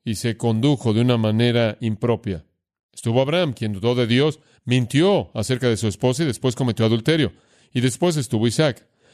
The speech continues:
quien aprendió a cómo pecar de su padre, hizo lo mismo con su esposa Rebeca y le mintió a Abimelech. Y después estuvo Jacob,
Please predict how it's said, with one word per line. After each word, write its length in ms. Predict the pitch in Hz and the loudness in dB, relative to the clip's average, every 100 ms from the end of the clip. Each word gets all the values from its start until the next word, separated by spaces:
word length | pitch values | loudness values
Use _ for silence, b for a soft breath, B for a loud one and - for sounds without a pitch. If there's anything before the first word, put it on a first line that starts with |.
| b | b
quien 160 | - 147 | 0 2
aprendió 760 | 139 147 143 143 180 202 190 - _ _ _ _ - | 2 0 -2 0 0 2 -2 -6 _ _ _ _ -4
a 140 | 120 | -4
cómo 320 | 147 208 233 170 | 0 0 0 -2
pecar 440 | 143 - 147 160 | -4 0 0 0
de 120 | 147 | -2
su 200 | - 117 | -4 -6
padre, 360 | - 160 131 123 | -2 0 2 0
hizo 220 | 117 131 | 2 0
lo 140 | 120 | 2
mismo 360 | 113 170 175 123 | 2 0 2 0
con 160 | 113 101 | -2 -2
su 100 | 110 | -4
esposa 340 | - 135 117 | -2 -2 0
Rebeca 320 | 107 135 127 | 0 0 0
y 40 | 110 | -2
le 100 | 101 | -2
mintió 240 | 98 120 | 0 0
a 20 | |
Abimelech. 500 | 113 104 104 143 - b b b b - | 0 0 0 0 -4 b b b b -6
Y 80 | |
después 320 | 107 101 151 139 | -6 -2 -2 -2
estuvo 300 | 117 107 98 | -2 -2 0
Jacob, 520 | 120 143 175 120 | 0 2 0 -2